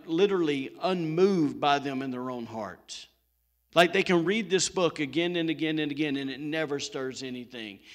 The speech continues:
It's just an obtaining of knowledge, right? Now, I have to be honest with you today. I am kind of fearful that, uh, this may be the condition of many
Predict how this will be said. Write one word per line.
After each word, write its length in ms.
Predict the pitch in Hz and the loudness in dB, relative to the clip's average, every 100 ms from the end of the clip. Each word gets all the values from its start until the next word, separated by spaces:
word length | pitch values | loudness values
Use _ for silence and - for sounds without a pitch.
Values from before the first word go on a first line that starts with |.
| - | -10
It's 180 | 160 - | -6 -4
just 220 | 160 - | -4 -6
an 140 | 143 | -8
obtaining 480 | 117 - 160 143 131 | -10 -6 -4 -2 -2
of 120 | 113 | -4
knowledge, 800 | 123 123 117 101 87 - - - _ _ _ _ - | -10 -10 -10 -10 -12 -12 -12 -12 _ _ _ _ -6
right? 400 | 123 165 - - _ _ _ _ _ _ | 0 0 -2 -16 _ _ _ _ _ _
Now, 300 | 170 175 175 | 0 2 0
I 140 | 165 170 | 0 2
have 100 | 220 | 2
to 60 | 226 | -2
be 160 | 208 | -2
honest 340 | 175 180 180 165 | -2 -2 -4 -4
with 160 | 151 | -4
you 60 | 147 | -6
today. 380 | - 151 143 143 | -4 -2 -2 0
I 240 | 156 196 | 0 0
am 140 | 220 | -2
kind 220 | 180 180 165 | -2 -2 -2
of 120 | 160 | -4
fearful 680 | - 190 185 - 135 123 - - - | 0 0 0 -4 -4 -4 -8 -20 -20
that, 420 | 135 160 156 156 156 | -4 2 2 2 -2
uh, 220 | 147 139 - - | -2 -2 -8 -12
this 320 | 131 185 190 | 4 4 4
may 240 | 160 175 190 | 0 0 2
be 180 | 170 165 | 2 2
the 120 | 156 | 2
condition 520 | 156 160 160 - 151 | -2 0 2 2 2
of 220 | 147 123 | -2 -2
many 680 | 143 180 180 147 131 127 | 0 2 2 2 0 -4